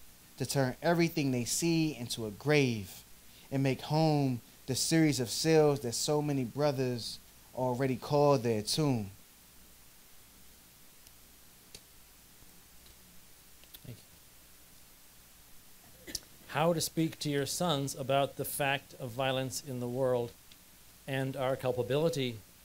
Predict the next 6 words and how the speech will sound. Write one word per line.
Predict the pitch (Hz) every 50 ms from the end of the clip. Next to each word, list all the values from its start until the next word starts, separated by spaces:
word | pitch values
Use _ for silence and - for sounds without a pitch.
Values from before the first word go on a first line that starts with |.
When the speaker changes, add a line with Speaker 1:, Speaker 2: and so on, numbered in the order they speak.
| - - - - - - - - - - - - - - - - - - - - -
Speaker 2:
about | - 131 135 139 131
what | 131 131 123
happens | 135 139 135 - 143 131 131 113 - - - - - - - - - 135
when | 127 131 127 123 120 123
men | 123 127 123 123 120
have | 107 113 117 117 101